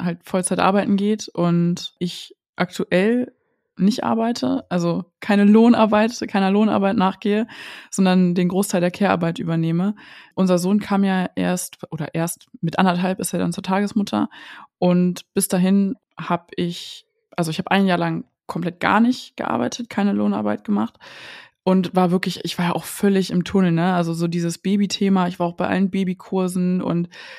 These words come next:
ja, keine Ahnung, ständig für den Kleinen irgendwie neues Spielzeug organisiert und dies und das und halt so zu Hause irgendwie viel so gemacht, ähm, auch noch so postnatalen <laughs> Nestbau, sag ich mal, will ich das mal nennen.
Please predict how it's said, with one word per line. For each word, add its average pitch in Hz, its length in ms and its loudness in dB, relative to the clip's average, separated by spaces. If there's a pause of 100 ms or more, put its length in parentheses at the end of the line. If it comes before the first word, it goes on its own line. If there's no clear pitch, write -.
(240)
ja, 175 240 0
keine 185 240 0
Ahnung, 170 300 0
ständig 190 320 -2
für - 80 -6
den 190 80 0
Kleinen 180 220 -2
irgendwie 190 140 2
neues 202 180 0
Spielzeug 185 720 -2 (420)
organisiert 180 680 2
und 208 180 2
dies 190 200 -2
und 196 180 -2
das 175 160 -2
und 185 80 2
halt 180 100 2
so 185 100 -8
zu 180 200 -8
Hause 196 280 2
irgendwie 185 200 0
viel 196 300 -2
so 185 120 -4
gemacht, 185 480 -2
ähm, 185 320 -2 (400)
auch 190 80 0
noch 190 140 2
so 185 260 -2 (400)
postnatalen 214 840 4
<laughs> - 20 4
Nestbau, 202 560 0
sag 208 260 0
ich 240 120 -2
mal, 208 240 0 (640)
will 196 140 0
ich 202 100 -2
das 190 180 -4
mal 185 140 0
nennen. 190 240 0